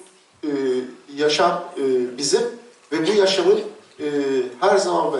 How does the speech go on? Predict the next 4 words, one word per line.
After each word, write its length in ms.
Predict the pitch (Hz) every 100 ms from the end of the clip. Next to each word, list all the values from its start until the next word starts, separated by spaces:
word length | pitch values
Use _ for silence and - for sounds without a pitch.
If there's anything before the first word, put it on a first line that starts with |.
| -
her 260 | 190 202 -
şekilde, 680 | - 160 156 151 220 226 - - - -
e, 80 | 143 135 127 127 120 120 -
ben, 360 | 147 202 -